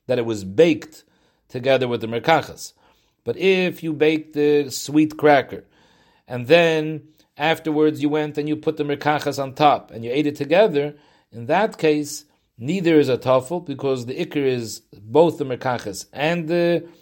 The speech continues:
crack, sweet cracker. So that case, you would have to make two brachas, which is similar to the sweet ice cream cone, which Rav Moshe says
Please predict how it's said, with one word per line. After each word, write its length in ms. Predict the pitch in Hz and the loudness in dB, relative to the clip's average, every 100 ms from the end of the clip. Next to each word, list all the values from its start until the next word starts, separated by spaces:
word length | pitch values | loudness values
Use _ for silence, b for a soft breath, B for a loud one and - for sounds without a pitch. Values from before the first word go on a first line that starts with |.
| B _ | B _
crack, 320 | 156 165 165 | 0 2 0
sweet 300 | - 165 160 | -2 -4 0
cracker. 500 | 170 170 170 180 185 b b | 2 2 2 -4 -6 b b
So 140 | b - | b -4
that 260 | 147 160 | 0 0
case, 460 | - 202 160 160 - | 0 0 0 -2 -4
you 80 | 147 | -4
would 120 | 143 | -2
have 200 | 143 143 | 0 -2
to 80 | 143 | -2
make 300 | 143 131 - | -4 -4 -8
two 120 | 139 | -6
brachas, 560 | 120 101 - - - - _ _ - | -2 -2 -4 -16 -18 -18 _ _ -16
which 160 | 131 | -12
is 80 | 151 | -6
similar 260 | 185 160 139 | -4 -4 -4
to 120 | 135 | -6
the 100 | 120 | -10
sweet 360 | - 143 147 123 | -6 0 0 2
ice 280 | 135 156 | 2 2
cream 220 | - 120 107 | 0 -10 -6
cone, 260 | 113 110 | -6 -4
which 200 | 104 101 | -8 -6
Rav 100 | 110 | -6
Moshe 380 | 117 127 127 117 | -4 -6 -6 -6
says 400 | 117 123 120 113 | 0 2 0 -2